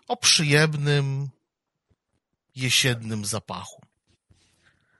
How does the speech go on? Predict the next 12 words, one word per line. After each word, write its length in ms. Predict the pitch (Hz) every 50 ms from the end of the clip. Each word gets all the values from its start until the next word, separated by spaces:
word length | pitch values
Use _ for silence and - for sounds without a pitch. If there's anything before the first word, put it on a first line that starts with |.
| _ _ _ _ _ _ _ _ _ _ _ _
Tak 200 | - 202 254 294
więc, 280 | 320 302 254 240 214 170
drodzy 340 | - 185 185 170 165 170
panowie, 640 | - - 151 139 127 110 98 95 98 95 92 95 - 143 143 - _ _ _ _ _ _ _ _ _ _ _ _ _ _ _ _ _ _ _ _ _ _ _ _ _ _ _ _ _ _ _ _ _ -
jesteście 460 | 135 131 - - 151 151 - 147 135
tu 120 | - 131
dlatego, 760 | 113 110 110 107 - - 240 180 - - 101 101 113 143 208 240 247 _ _ _ _ _ _ _ - -
że 580 | - 135 131 123 123 127 123 127 131 135 143 143
możemy 520 | 151 151 160 143 135 110 107 117 117 123
sobie 340 | - - - 123 127 135 131
wzajemnie 540 | 123 117 110 107 107 101 101 101 104 104 -
pomóc. 640 | - - 208 170 123 107 107 - - - - -